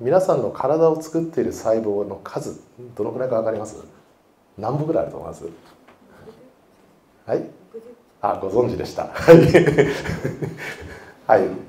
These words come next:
あの、何十兆という数があります。あの、そんだけあるんですよ。で、そんだけのものの中に、こんなものが一個一個しかもちゃんと入ってます。で、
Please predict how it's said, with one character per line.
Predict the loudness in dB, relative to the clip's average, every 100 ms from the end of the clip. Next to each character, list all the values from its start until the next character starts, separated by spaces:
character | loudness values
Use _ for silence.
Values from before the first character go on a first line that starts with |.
| -10
あ | -4 -2
の、 | 0 0 -2 -6 -2
何 | 0
十 | 2 0
兆 | -2 -6
と | -4
い | -8
う |
数 | -8 -8
が | -10
あ |
り | -10
ま | -16
す。 | -20 -20 _ _ -20 -10
あ | -8
の、 | -6 -8
そ | -6
ん | -4
だ | -2
け | -2
あ |
る | -4
ん |
で | -8
す | -12
よ。 | -18 -18 -20 -20 -20 _ _
で、 | -10
そ | -2 0
ん |
だ | 0 -2
け |
の | -2
も | 0 0
の | 0
の |
中 | 0 -4
に、 | -6 -6 -6 -8
こ | -6
ん | -4
な |
も | -2 -2
の |
が | -4
一 | -6 -6
個 | -4
一 | -4
個 | -6
し | -12
か |
も | -16
ち | -16
ゃ |
ん | -12
と |
入 | -10 -10
っ |
て | -12
ま | -18
す。 | -20 -20 -20 -20 -20 -20 -20 _ -20 -20 -20 -20 -20 -20 -6
で、 | 0 0